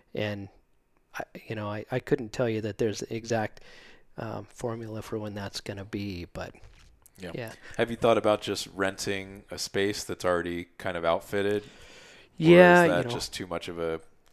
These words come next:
Speaker 1: it's kind
Speaker 2: deep
Speaker 1: of a,
Speaker 2: dive for restaurants?
Speaker 1: it's a non-starter for me. I mean, part of the business, part of, part of the, you know, the, the thought is that we've just known so many people that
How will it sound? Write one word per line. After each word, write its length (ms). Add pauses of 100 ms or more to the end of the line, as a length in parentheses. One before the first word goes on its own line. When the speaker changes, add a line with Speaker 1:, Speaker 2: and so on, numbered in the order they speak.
Speaker 1:
it's 180
kind 200
Speaker 2:
deep 80
Speaker 1:
of 40
a, 20
Speaker 2:
dive 280
for 140
restaurants? 680
Speaker 1:
it's 120
a 60
non-starter 720
for 160
me. 540
I 80
mean, 280 (100)
part 200
of 40
the 60
business, 720
part 160
of, 140 (180)
part 180
of 60
the, 160 (160)
you 100
know, 220 (640)
the, 140 (140)
the 80
thought 340
is 160
that 100 (240)
we've 260
just 200
known 240 (480)
so 160
many 140
people 420
that 240